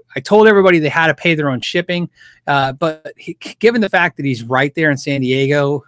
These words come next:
it, I don't know what's gonna cost to ship it. I'll, I'll find out tomorrow. I can't imagine it's more than thirty bucks. So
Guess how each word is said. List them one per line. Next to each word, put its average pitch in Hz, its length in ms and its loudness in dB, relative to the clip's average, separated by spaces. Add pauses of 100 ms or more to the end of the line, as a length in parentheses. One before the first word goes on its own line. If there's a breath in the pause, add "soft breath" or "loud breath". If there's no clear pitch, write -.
(120)
it, 147 300 -6 (400 loud breath)
I 175 80 2
don't 196 100 4
know 185 80 2
what's 165 140 -2
gonna 160 100 -4
cost 147 220 -2
to 147 60 -12
ship 151 200 -8
it. 151 40 -2
I'll, 123 200 -4
I'll 139 80 -8
find 151 140 0
out 143 80 -4
tomorrow. 135 260 -2 (300 loud breath)
I 226 40 -4
can't 214 220 -2
imagine 123 320 -4
it's 110 100 -12
more 123 120 -4
than 113 80 -8
thirty 123 200 -4
bucks. 123 440 -6 (320 soft breath)
So 135 280 -2